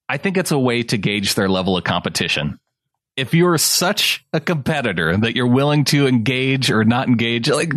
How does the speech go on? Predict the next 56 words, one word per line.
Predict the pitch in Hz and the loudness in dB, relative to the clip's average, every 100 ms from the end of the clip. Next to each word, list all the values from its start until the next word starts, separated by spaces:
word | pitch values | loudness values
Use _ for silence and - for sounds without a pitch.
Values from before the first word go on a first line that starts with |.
| - | -2
'cause | 208 202 | 0 0
if | 208 | 0
they | 226 | 0
say, | 226 - 180 156 - - | 0 0 0 -2 -10 -6
"Hey, | 196 | -2
do | 131 | 0
you | 127 | 2
wanna | 131 | 2
do | 131 | 2
a | 123 | 0
staring | - 135 147 | 0 0 0
contest?" | 151 151 156 - | -2 -2 -4 0
and | 151 | 0
they're | 139 | 2
like, | 123 120 - _ - | 0 -4 -10 _ -4
"Not | 104 | -2
really," | 110 127 117 120 _ _ | 0 0 0 -2 _ _
<laughs> | - - _ _ _ - | -12 -12 _ _ _ -4
then | 147 143 | 0 4
you | 156 | 4
know, | 147 170 101 - - - | 4 2 -2 -4 -10 -2
you | 110 | 2
know | 101 113 | 4 2
they're | 117 90 | 0 0
not | 82 82 | 0 -2
a | |
competitor. | - 87 92 82 80 71 73 - | -2 0 0 -2 -2 -2 -4 -2
Yet | 135 - | -4 -2
if, | 156 120 - | -4 -6 -6
if | - - | -6 0
you | 135 | 0
challenge | - 165 160 151 | 0 0 0 0
them | 139 | 0
to | 147 | 0
a | 123 | 0
staring | - 151 135 | 0 -2 0
contest, | 117 107 113 101 | -2 0 -2 -2
they're | 123 | 0
like, | 110 98 - - - | 0 -2 -8 -14 -6
"Hell | 165 147 | -2 0
yeah, | 147 165 | 0 0
we're | 127 | 0
gonna | 135 120 | 0 -2
do | 120 170 | 0 2
this, | 123 120 | 2 0
and | |
I'm | 120 | 0
gonna | 139 120 | 0 0
do | 113 135 | 0 0
it | |
until | 127 135 107 | 0 0 0
I | 104 98 - | -2 -6 -8
kick | - 147 | -8 -4
your | 117 | -2
ass." | 160 110 95 - - - - - _ | -2 -2 -4 -6 -8 -14 -14 -18 _
Then, | 120 139 131 135 139 | -2 0 2 2 0